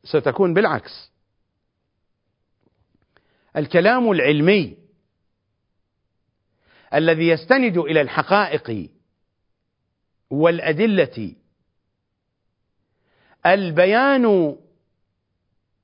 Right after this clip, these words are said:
الذي ينسجم مع العقل،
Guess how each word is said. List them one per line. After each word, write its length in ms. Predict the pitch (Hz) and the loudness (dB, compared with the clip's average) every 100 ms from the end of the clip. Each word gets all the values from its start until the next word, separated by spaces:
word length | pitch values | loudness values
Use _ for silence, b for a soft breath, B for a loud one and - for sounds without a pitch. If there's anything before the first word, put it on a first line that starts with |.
| _ _ _ 156 | _ _ _ -2
الذي 340 | 180 170 170 | 0 0 -2
ينسجم 680 | 165 - 233 185 180 156 135 B B | -2 0 -2 0 -2 -4 -6 B B
مع 300 | 135 165 147 | -2 0 0
العقل، 580 | 160 135 143 240 - 120 | 0 0 0 0 -4 -10